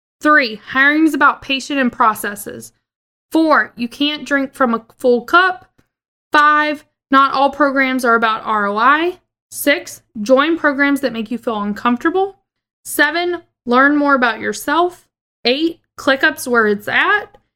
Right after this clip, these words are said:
Nine, sharing is not always caring. And ten, happiness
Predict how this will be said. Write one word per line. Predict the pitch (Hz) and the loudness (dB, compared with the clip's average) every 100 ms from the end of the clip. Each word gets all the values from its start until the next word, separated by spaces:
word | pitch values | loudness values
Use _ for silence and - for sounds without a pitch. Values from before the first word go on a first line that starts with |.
| _ _ | _ _
Nine, | 247 269 302 339 339 | 4 4 0 -4 -6
sharing | - 311 302 311 294 | -6 -4 -2 0 0
is | 254 | 0
not | 233 262 349 | 2 4 4
always | 233 214 214 | 0 0 -4
caring. | 214 226 196 202 247 294 302 _ _ - | -4 -6 -4 -2 0 0 -2 _ _ -6
And | 262 269 | -2 -2
ten, | - 330 302 277 | -2 -4 -4 -4
happiness | 262 - 254 254 302 294 311 294 - | -8 -2 0 0 0 0 -2 -6 -10